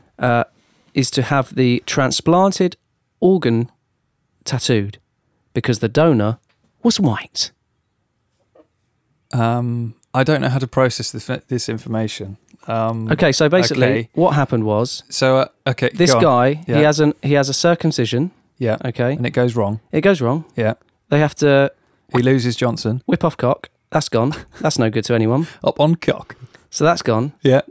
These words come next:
Speaker 1: Then, like, "Don't worry. Uh, we'll get you a transplant."
Speaker 2: Donor knob.
Speaker 1: Yeah.
Speaker 2: Who signs up for that? Is that an, I guess it is an organ, isn't it? It's a sexual organ. So when you get your do-, o-, um, organ donor's card, is it like, "Tick the box for penis"?
Speaker 1: Yeah, it's
Speaker 2: Yeah,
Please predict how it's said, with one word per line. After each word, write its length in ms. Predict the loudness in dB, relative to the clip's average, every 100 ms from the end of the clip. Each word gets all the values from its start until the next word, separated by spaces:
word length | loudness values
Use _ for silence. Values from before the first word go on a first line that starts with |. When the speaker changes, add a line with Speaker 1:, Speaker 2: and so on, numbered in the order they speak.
| -4
Speaker 1:
Then, 260 | 0 2 2
like, 160 | 2
"Don't 180 | 2 2
worry. 360 | 2 0 -2 -6 _ _ _ _ -4
Uh, 400 | 0 2 2 0 -2
we'll 140 | -4
get 100 | 0
you 140 | 0 0
a 40 |
transplant." 680 | 0 -2 -2 -4 -6 -4 0
Speaker 2:
Donor 340 | 4 4 4
knob. 340 | 4 2 0 -6 _ _ -8
Speaker 1:
Yeah. 200 | 0 2
Speaker 2:
Who 120 | 2
signs 300 | 2 2 2
up 140 | -2
for 80 | 0
that? 180 | 0 2
Is 80 | 2
that 140 | 2
an, 100 | 0 -2
I 100 | 0
guess 200 | 0 0
it 80 | 0
is 140 | -2
an 100 | 0
organ, 380 | 0 0 0 -4
isn't 160 | -4 -4
it? 60 |
It's 120 | -6 -6
a 40 |
sexual 320 | -6 -4 -2
organ. 180 | -2 -2
So 120 | 0
when 100 | 0
you 80 | 0
get 160 | 0 2
your 220 | 2 2
do-, 320 | 2 2 2
o-, 180 | 2 0 0 -2
um, 400 | 0 0 -4 -6 -2
organ 240 | 0 2
donor's 280 | 0 -2 -4
card, 340 | -4 -4 -6 -10 _ -4
is 120 | 0
it 80 | 2
like, 320 | 2 2 -2
"Tick 260 | -4 -4 -2
the 60 |
box 280 | 0 0 -2
for 80 | -6
penis"? 580 | -2 0 0 -4 -8 -16 _ _ -4
Speaker 1:
Yeah, 200 | 0 0
it's 140 | 0
Speaker 2:
Yeah, 60 | -2